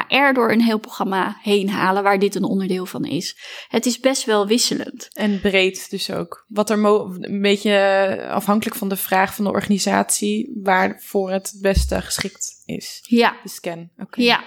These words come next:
Speaker 1: klopt. Het is heel grappig, want organisaties willen altijd eerst meten om te weten waar ze staan.
Speaker 2: Mhm.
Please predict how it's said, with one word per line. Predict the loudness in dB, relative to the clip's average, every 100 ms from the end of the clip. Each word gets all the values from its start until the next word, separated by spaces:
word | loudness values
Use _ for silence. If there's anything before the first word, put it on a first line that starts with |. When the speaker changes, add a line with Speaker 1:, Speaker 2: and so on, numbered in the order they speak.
| -12 _ -6
Speaker 1:
klopt. | 2 2 2 -6 -12 -18 -16 -12
Het | -6
is | 0
heel | 0
grappig, | 0 0 0 -2 -6
want | -6 -4
organisaties | -2 2 2 2 2 0
willen | 0 2
altijd | 0 0 -6 -8
eerst | -4 -4 -4 -10 _ _ _ _ _
meten | -2 0 0 -2 -6 -6 -6
om | -8 -6
te | -8
weten | 2 4 4 2 0 2 0 -2
waar | -2 -2
ze | -2 -6
staan. | 0 2 2 0
Speaker 2:
Mhm. | 0 2 0